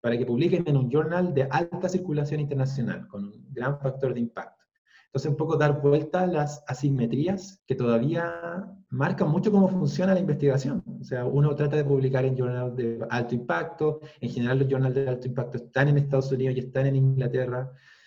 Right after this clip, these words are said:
eh, están en inglés, tienen una cierta predilección por ciertos tópicos, por ciertos autores, y uno tiene que estar ahí como compitiendo por hacerse escuchar en estas ventanas, ¿no?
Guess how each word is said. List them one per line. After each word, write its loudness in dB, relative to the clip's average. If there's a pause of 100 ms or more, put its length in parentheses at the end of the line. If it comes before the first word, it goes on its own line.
(280)
eh, 0
están 0
en 4
inglés, 2
tienen 4
una 4
cierta 2
predilección 0
por -4
ciertos -2
tópicos, 0
por -10
ciertos -2
autores, -2 (180)
y -2
uno 2
tiene 2
que -2
estar 2
ahí 4
como 0 (300)
compitiendo -4
por 2
hacerse -4
escuchar -2
en -2
estas 0 (680)
ventanas, -2
¿no? -4